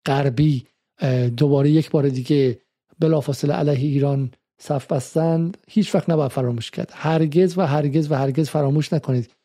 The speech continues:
که مارکسیسم غربی در سرتاسر جنگ هشت ساله تا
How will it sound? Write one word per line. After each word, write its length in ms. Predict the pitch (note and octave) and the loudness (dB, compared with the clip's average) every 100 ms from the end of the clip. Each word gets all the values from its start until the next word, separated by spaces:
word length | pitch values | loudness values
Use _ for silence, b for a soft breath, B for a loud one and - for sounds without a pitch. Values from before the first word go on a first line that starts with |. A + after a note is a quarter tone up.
| b b | b b
که 100 | D#3 | 0
مارکسیسم 800 | D3+ D#3+ D#3 - - G3+ F3+ F#3+ | 2 2 0 -2 0 2 2 0
غربی 680 | F#3+ D3+ D3+ C3 F3 G3+ G3+ _ _ _ - | 2 0 2 2 0 0 -4 _ _ _ -4
در 120 | E3+ | -4
سرتاسر 840 | C#3 - F3+ F3 - F3+ - G#3 F#3+ | -4 -2 -2 0 0 0 2 2 4
جنگ 680 | E3+ F3+ E3 E3+ D#3+ C#3+ - b | 4 2 2 2 2 0 -4 b
هشت 260 | - D3 C#3 | -4 -2 -2
ساله 580 | - D3 D3 E3 F3 E3+ _ _ _ _ - | -2 0 2 4 2 0 _ _ _ _ -6
تا 480 | - D3+ D3+ D3 | 0 2 2 2